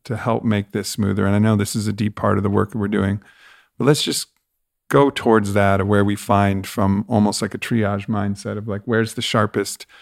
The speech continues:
broken glass in this process that as doulas, we can help clean up, help round the edges, help smooth that glass like it is when you find it washed up on the beach. So it's a little softer and it's not gonna cut, doesn't take away the glass. But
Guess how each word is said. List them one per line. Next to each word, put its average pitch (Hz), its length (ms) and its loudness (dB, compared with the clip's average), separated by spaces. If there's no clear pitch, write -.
broken 104 380 2
glass 98 480 0
in 98 140 -2
this 98 140 -6
process 107 640 -8
that 110 220 -8
as 101 200 -2
doulas, 101 480 -2
we 120 80 -10
can 113 140 -8
help 113 280 -6
clean 98 260 -4
up, 95 180 -8
help 104 220 -4
round 98 280 0
the 95 120 -2
edges, 95 300 -4
help 104 220 -4
smooth 117 400 4
that 104 200 2
glass 98 400 0
like 98 200 -4
it 101 60 -2
is 98 280 -2
when 101 100 -2
you 95 60 -2
find 98 340 -2
it - 60 -4
washed 101 340 -2
up 107 160 -8
on 101 100 -4
the 98 60 -4
beach. 101 320 -8
So 113 140 -8
it's - 160 -12
a 123 40 -10
little 110 180 -4
softer 98 480 -8
and 101 100 -6
it's - 160 -12
not 104 160 -8
gonna 107 160 -8
cut, - 320 -6
doesn't 110 260 -2
take 107 200 -4
away 101 160 2
the 107 80 -4
glass. 104 400 -2
But - 320 -8